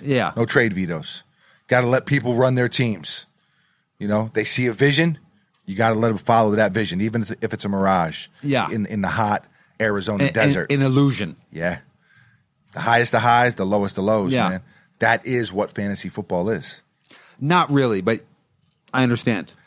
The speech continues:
Speaker 2: It's, uh, roughly, h-, how far into the pod are we right now? I g-, I gotta try to get a time gauge here.
Speaker 1: About fifty-three minutes.
Speaker 2: Oh, damn. So we're, so we're far. Let, let's jump over to Patreon.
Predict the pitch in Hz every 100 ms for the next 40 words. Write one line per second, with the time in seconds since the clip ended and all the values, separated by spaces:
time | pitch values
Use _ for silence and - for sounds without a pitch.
0 | _ _ _ _ _ 127 120 - 123 113
1 | 104 - _ _ _ _ _ _ _ -
2 | 113 143 143 107 98 120 - 120 117 113
3 | 107 107 98 95 110 101 92 87 87 76
4 | 85 85 95 98 90 95 92 - 107 95
5 | 87 - 117 110 95 85 82 80 - 82
6 | 78 _ _ _ _ - 135 117 - 147
7 | - 143 - 143 131 120 95 113 98 101
8 | 101 78 92 87 - - 87 85 101 87
9 | 92 131 120 139 131 143 127 127 113 -
10 | 120 107 113 104 101